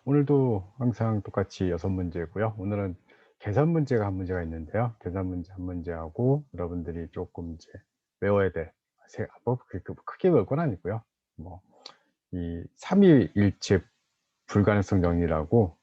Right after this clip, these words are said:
그러니까, 어, 가성비라 얘기하죠. 뭐, 좋은, 가격 싸우면서 좋은 거. 근데 경제에서는 가격 싸면 좋은 건 없어요. 가격이 싸면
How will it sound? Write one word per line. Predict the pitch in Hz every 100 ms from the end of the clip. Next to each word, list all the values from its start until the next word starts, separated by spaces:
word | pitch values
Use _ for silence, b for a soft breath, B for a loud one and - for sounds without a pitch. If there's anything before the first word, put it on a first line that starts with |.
| _ _ _ -
그러니까, | 80 80 76 - _ _ - _ _
어, | 85 87 90 -
가성비라 | - 101 107 156 147 143 104
얘기하죠. | 87 82 82 - 107
뭐, | 85
좋은, | - 110 113 92 b b b
가격 | - 117 123 -
싸우면서 | 151 156 151 117 151
좋은 | - 92 90
거. | 80 - _
근데 | - 107
경제에서는 | - 113 101 - 113 135 160 B B B
가격 | - 131 123
싸면 | 156 147
좋은 | 101 92
건 | 92
없어요. | 73 - 80 80 b -
가격이 | 120 127
싸면 | 110 143 147 170